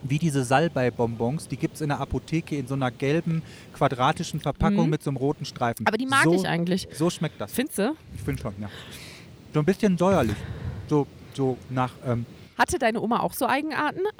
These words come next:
Speaker 2: äh, by the way, was die so gerne gemacht hat? Also zum Beispiel mein Opa, wie gesagt,
Speaker 1: Meine
Speaker 2: der
Speaker 1: Oma, ja.
Speaker 2: die
Speaker 1: Meine Oma ist immer mit einem Lappen durch die Wohnung gelaufen und hat
Speaker 2: Auch wenn sie nicht
Speaker 1: per-
Speaker 2: geduscht hat?
Speaker 1: permanent Staub
Speaker 2: Ach doch.
Speaker 1: gewischt. Permanent.
Speaker 2: Stimmt.
Speaker 1: Doch, die hat immer überall,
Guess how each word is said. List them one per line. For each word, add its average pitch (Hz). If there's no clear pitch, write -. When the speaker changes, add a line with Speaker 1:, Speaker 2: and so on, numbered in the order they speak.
Speaker 2:
äh, -
by 262
the 262
way, 269
was 226
die 233
so 247
gerne 240
gemacht 254
hat? 311
Also -
zum -
Beispiel 220
mein 214
Opa, 247
wie 254
gesagt, 233
Speaker 1:
Meine 156
Speaker 2:
der 196
Speaker 1:
Oma, 180
ja. 147
Speaker 2:
die 277
Speaker 1:
Meine 170
Oma 170
ist 143
immer 180
mit 165
einem 143
Lappen 170
durch 156
die 143
Wohnung 151
gelaufen 117
und 147
hat -
Speaker 2:
Auch 294
wenn 294
sie 277
nicht 254
Speaker 1:
per- 190
Speaker 2:
geduscht -
hat? 156
Speaker 1:
permanent 170
Staub -
Speaker 2:
Ach 240
doch. 233
Speaker 1:
gewischt. -
Permanent. 180
Speaker 2:
Stimmt. 175
Speaker 1:
Doch, 175
die 160
hat 160
immer 196
überall, 170